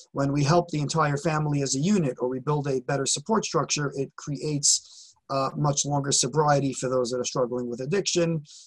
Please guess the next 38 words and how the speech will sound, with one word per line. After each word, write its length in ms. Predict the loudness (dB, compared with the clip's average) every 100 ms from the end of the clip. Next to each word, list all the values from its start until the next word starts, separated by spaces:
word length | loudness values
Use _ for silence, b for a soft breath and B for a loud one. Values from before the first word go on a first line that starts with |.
| _
Uh, 220 | -2 -2 -2
it 140 | -6 -6
creates 340 | -2 -2 -2
better 280 | -2 0 -2
healing 400 | 4 4 4 -2
for 160 | -4 -2
those 180 | -2
that 120 | -2 -4
were 80 |
victims 360 | -4 -6 -6 -4
of 120 | -4
abuse, 840 | -2 -2 0 2 2 0 -8 -20 -20 -4
and 400 | -2 -2 -4 -6
it 120 | -6 0
helps, 480 | 0 0 -2 -4 -4
uh, 180 | -6 -6
in 40 | 0
general. 540 | 2 2 -2 -6 -12 _ -18 -18 _
The 200 | -12 -6 0
other 240 | 2 0
components 580 | 0 -2 2 2 0 -2
of 100 | 0
Amudim 440 | 0 2 2 2
is 140 | 0 -2
we 80 |
do 160 | -4 -2
a 20 |
lot 180 | 0 0
of 120 | 0
awareness 480 | -2 0 -2 -2 -4
events, 360 | -2 -2 -4 -4
programmings. 680 | 0 0 0 -2 -2 -4 -6
We 100 | -10 -6
put 140 | -4
out 160 | -2 -2
a 40 |
lot 220 | -2 -2 -2
of 180 | -4